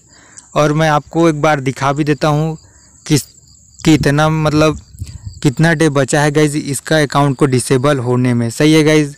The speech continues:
और जो जो मेरे channel को subscribe नहीं किया होगा guys, वो मेरे channel को फटाफट subscribe कर दो। तो guys ये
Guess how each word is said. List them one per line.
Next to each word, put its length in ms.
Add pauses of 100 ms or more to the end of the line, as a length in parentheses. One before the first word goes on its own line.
(3750)
और 180
जो 180
जो 120
मेरे 220
channel 200
को 100
subscribe 460
नहीं 140
किया 160
होगा 160
guys, 240
वो 60
मेरे 180
channel 220
को 220
फटाफट 360
subscribe 560
कर 160
दो। 240 (500)
तो 60
guys 220
ये 100